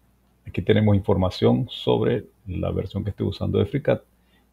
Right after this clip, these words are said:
Y ahora vamos a ver la hélice que queremos. Bueno, aquí está la hélice. Vamos a colocarla así. Esta es la hélice en negro. Y en blanco está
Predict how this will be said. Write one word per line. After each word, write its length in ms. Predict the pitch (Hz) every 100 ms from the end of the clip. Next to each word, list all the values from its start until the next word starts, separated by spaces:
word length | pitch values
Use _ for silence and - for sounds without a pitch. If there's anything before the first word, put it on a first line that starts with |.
| _
Y 140 | 151 151
ahora 180 | - 98
vamos 340 | 92 104 92
a 60 | 87
ver 340 | 90 95 110 -
la 260 | 95 90
hélice 400 | 92 90 90 98
que 160 | 95 -
queremos. 720 | - 95 - 98 - - _ _ _ _ _ _ _ _ _ _ _ _ _ _ -
Bueno, 300 | 123 92 98 _ _
aquí 200 | 85 82
está 200 | 85 104
la 160 | 101 113
hélice. 340 | 101 110 143 - _
Vamos 240 | - 113 92
a 60 |
colocarla 640 | - 85 - 92 92 95 - _ _ _ _ _ _ _ _ _ _
así. 340 | 131 123 135 110 - _ _ _ _ _ _ _
Esta 180 | _ -
es 60 | 95
la 120 | 110
hélice 360 | 104 107 - -
en 200 | 98 113
negro. 420 | 107 87 117 110 _ _ _ _
Y 140 | 113
en 140 | 139 135
blanco 600 | 131 107 87 - 71 - _
está 600 | 101 90 - - 101